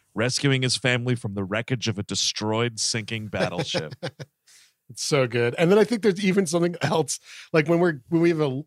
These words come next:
Speaker 2: uh, a, a lot, like a wider shot of the grave area, there's also something that says "salt of the, the salt of the earth"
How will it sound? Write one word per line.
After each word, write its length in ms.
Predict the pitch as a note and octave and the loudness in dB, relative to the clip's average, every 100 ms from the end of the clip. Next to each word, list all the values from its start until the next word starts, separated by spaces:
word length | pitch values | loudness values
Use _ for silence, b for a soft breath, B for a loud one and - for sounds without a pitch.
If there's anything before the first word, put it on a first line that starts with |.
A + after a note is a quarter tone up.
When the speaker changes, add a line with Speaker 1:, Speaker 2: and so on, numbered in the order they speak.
| - | -2
Speaker 2:
uh, 580 | C3 A#2+ - B2+ A2+ A#2 | 0 0 0 -2 -2 -2
a, 60 | C3+ | -4
a 20 | |
lot, 420 | A#2 B2 C3 D3 | -4 0 0 0
like 180 | C#3+ C3 | -2 0
a 60 | B2 | 0
wider 380 | A#2 C#3 D3 | 2 4 4
shot 420 | C#3 - C3+ A#2 A#2+ | 2 2 4 2 0
of 200 | C3+ B2 | -2 -2
the 100 | A#2 | -2
grave 380 | B2 A#2+ B2 A#2 | -4 -2 0 0
area, 400 | B2 B2 A#2+ A2 b b b | 0 2 0 -2 b b b
there's 140 | C3+ B2+ | -6 -2
also 380 | D#3+ E3 - | 0 2 2
something 300 | E3 D3+ C#3 | 2 2 0
that 160 | C3 A#2 | 0 0
says 320 | - C3 B2 | 0 0 0
"salt 480 | - - B2+ C3+ - | -2 0 2 2 0
of 100 | C3 | 0
the, 220 | A#2+ B2 - | 0 -2 -4
the 280 | C3 C3+ D3+ | 0 4 6
salt 460 | - D#3+ D3+ - | 4 4 2 2
of 100 | D#3 | 0
the 220 | C3 B2+ | 0 -2
earth" 440 | B2 B2 A2 - | -2 0 -2 -6